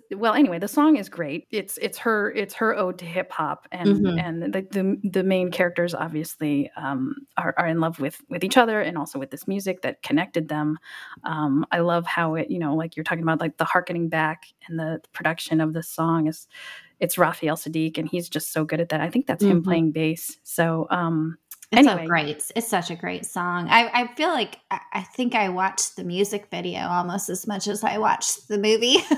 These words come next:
Speaker 1: Oh, yeah, the mu-, the, the music video is great 'cause it's her, i-, is that really her, is that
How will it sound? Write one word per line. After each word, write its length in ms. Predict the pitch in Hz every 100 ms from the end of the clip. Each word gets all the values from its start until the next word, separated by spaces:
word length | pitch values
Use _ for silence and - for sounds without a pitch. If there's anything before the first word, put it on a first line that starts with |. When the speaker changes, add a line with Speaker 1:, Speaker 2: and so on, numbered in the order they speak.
| - 453 - 571
Speaker 1:
Oh, 180 | - 320
yeah, 200 | 359 392 381
the 80 |
mu-, 380 | 311 302 311 381 -
the, 180 | 277
the 180 | 233 226
music 320 | 277 392 605 571
video 300 | 403 330 233
is 120 | 185
great 400 | 175 254 - -
'cause 200 | 214 208
it's 200 | 208 -
her, 180 | 240 - -
i-, 100 | - -
is 100 | 277
that 60 | 539
really 240 | 539 494 440
her, 60 | - _ _ -
is 120 | 294
that 200 | 339 392